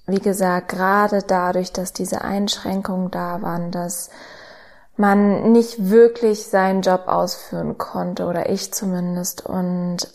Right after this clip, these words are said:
ähm, was für Geschenke aus dieser Zeit zu mir gekommen sind. Als allererstes ist es der Podcast gewesen. Ich hatte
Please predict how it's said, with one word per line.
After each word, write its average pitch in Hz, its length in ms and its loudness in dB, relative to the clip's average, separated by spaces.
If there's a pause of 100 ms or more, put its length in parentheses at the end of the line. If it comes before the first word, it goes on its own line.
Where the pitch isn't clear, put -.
(140)
ähm, 170 540 -8
was 190 240 2
für 240 200 2
Geschenke 196 640 -2
aus 185 180 -6
dieser 175 340 -6
Zeit 175 540 -4
zu - 320 -6
mir 170 180 -4
gekommen 165 540 -6
sind. 170 400 -6 (1600)
Als 220 420 2
allererstes 190 1300 0 (320)
ist 208 280 2
es 190 240 -4
der 185 140 -2
Podcast - 840 -6
gewesen. 175 500 -2
Ich 185 220 -4
hatte 214 420 0